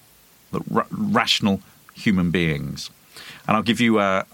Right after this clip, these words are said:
I'll give you a, a, a reading of it here. And this is rendered in, in straight prose rather than, rather than blank verse. So that sort of underlines the, the seriousness of it. "I will tell you why.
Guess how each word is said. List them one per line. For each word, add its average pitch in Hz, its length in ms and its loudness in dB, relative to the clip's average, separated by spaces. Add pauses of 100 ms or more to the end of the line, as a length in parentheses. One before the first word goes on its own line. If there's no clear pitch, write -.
I'll 107 100 2
give 101 180 0
you 98 180 4
a, 90 280 0
a, 87 300 -2
a 92 80 0
reading 101 460 2
of 87 120 0
it 90 120 -4
here. 92 280 0
And 85 160 0
this 110 160 0
is 101 80 0
rendered 127 480 2
in, 95 300 2 (200)
in 98 180 2
straight - 640 0
prose 78 600 0 (300)
rather 87 260 0
than, 82 320 2
rather 87 220 0
than 80 160 0
blank 82 400 -2
verse. 82 480 0 (280)
So - 80 -20
that 95 160 -2
sort 95 120 -2
of 82 140 -2
underlines 85 760 0
the, 80 340 0 (180)
the 80 80 -4
seriousness 82 680 -2
of 82 180 -2
it. - 160 -6 (560)
"I 113 100 2
will 143 140 2
tell 190 220 2
you 170 120 4
why. 120 520 2